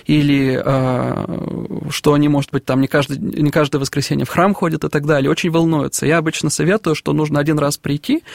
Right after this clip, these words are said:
все увидеть своими глазами, и даже если в первый раз они не смогут а, сказать много в, в рамках беседы,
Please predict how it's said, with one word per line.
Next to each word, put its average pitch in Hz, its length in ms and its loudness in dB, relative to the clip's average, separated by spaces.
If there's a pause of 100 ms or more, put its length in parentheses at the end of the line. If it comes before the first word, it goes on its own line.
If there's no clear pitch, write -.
(280)
все - 220 2
увидеть 160 260 2
своими 165 220 2
глазами, 180 460 2
и 160 40 2
даже 180 280 2
если 160 260 0
в - 80 -6
первый 175 300 4
раз 139 240 -2
они 151 140 2
не 151 220 2
смогут 156 540 0 (560)
а, 139 320 4
сказать 151 360 0
много 165 380 4
в, 147 180 -2
в 147 60 -2
рамках 151 300 0
беседы, 175 500 0